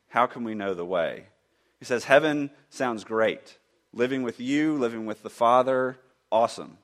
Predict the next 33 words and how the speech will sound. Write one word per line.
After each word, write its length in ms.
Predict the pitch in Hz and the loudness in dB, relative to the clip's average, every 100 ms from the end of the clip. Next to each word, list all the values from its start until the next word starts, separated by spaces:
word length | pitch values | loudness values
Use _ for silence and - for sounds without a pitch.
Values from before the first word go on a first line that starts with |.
| _ | _
We're 140 | 107 92 | -6 2
all 220 | 113 131 | 6 6
about 320 | 113 98 95 | 4 2 2
that. 400 | 101 92 90 - _ _ _ | 2 2 0 -8 _ _ _
Let's 220 | 104 - | -6 -2
do 240 | 147 139 | 2 4
it." 200 | 117 107 - _ _ _ _ _ - | 4 0 -6 _ _ _ _ _ -8
Can 100 | 113 | -2
I 80 | 107 | 0
have 220 | 131 143 | 2 0
an 80 | 151 | -2
address 480 | 135 113 123 117 - | -6 2 2 2 -6
to 120 | 110 | -8
plug 320 | 120 117 107 | 2 2 2
into 240 | 98 101 | -4 -10
Google 260 | 95 95 90 | -12 -10 -10
Maps? 560 | 85 - _ - - - _ _ _ _ _ | -12 -14 _ -20 -20 -20 _ _ _ _ _
Because 180 | 131 139 | -2 4
I 140 | 131 | 4
don't 440 | 110 117 135 151 | 4 2 2 2
know 160 | 131 131 | 0 0
where 160 | 120 113 | 2 0
you're 220 | 107 104 | -2 -4
going, 340 | 117 127 120 | -2 0 -2
so 160 | 104 120 | -4 -4
how 140 | 135 | 0
do 120 | 135 | 0
I 100 | 127 | 0
know 180 | 117 113 | 0 -2
how 160 | 101 104 | 0 0
to 80 | 95 | 0
get 320 | 92 95 _ | -4 -6 _
there? 340 | 78 - 87 | -10 -10 -16